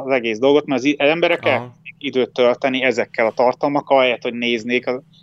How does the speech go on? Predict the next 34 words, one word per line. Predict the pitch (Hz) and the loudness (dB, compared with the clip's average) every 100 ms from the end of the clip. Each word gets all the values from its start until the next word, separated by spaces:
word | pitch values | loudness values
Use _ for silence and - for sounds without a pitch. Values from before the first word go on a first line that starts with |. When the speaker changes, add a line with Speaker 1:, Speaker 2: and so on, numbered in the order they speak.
| _ | _
Speaker 1:
a | - | -4
nem | 117 107 | -2 -2
tudom, | - 107 113 | -4 0 2
a | |
bármely-, | 113 117 104 113 117 123 120 | 2 2 0 -2 -6 -6 -6
bármelyik | 117 123 113 110 | -2 -2 -2 -6
hírszájtot. | - 113 107 - 110 110 - - | -8 -12 -12 -12 -12 -14 -18 -2
Tehát, | 135 139 | 0 2
hogy | 156 147 _ _ _ - _ _ - | 0 -2 _ _ _ -20 _ _ -10
igen, | 147 - - - _ | -6 -4 -4 -6 _
sz-, | - - - | -8 -6 -4
szomorú, | - 131 117 127 180 | 0 2 4 4 4
szomorú. | - 175 196 220 220 - - - - - - - | 4 4 6 6 4 -4 -20 -20 -20 -20 -20 -4
Jó | 202 226 175 | 6 8 8
lenne | 143 139 | 8 4
egy, | 135 156 | 2 2
egy, | 147 131 156 | 0 0 -2
együtt | 151 135 156 | -2 -2 0
élni | 135 127 127 151 _ _ _ _ | 0 0 -4 -12 _ _ _ _
Speaker 2:
Mhm. | 123 | -12
Speaker 1:
egy | 127 | -6
ilyen | 160 214 - | -6 -6 -6
szép | 139 123 - | -2 -2 -2
világban, | 117 117 117 120 151 175 - - - - - - | 0 2 2 0 0 -2 -16 -20 -20 -20 -10 2
ahol | 135 | 2
mindenki | 139 131 120 | 2 -2 -6
szereti | 117 123 113 - 127 | -4 -2 -2 -4 -10
egymást. | 127 127 131 - - _ _ - - - - | -10 -10 -12 -14 -20 _ _ -20 -20 -16 -8
Speaker 2:
Ah, | 139 | -2
ez | 165 156 | -2 -2
annyira | 165 147 131 117 | -2 -2 -2 -4
gyönyörű | 110 107 113 120 120 - - | -4 -4 -6 -8 -12 -18 -14
ut-, | 143 123 - 131 123 - 139 | -12 -12 -16 -20 -16 -10 -2
lezárás. | 139 135 120 120 123 - - | -2 2 0 2 -2 -6 -18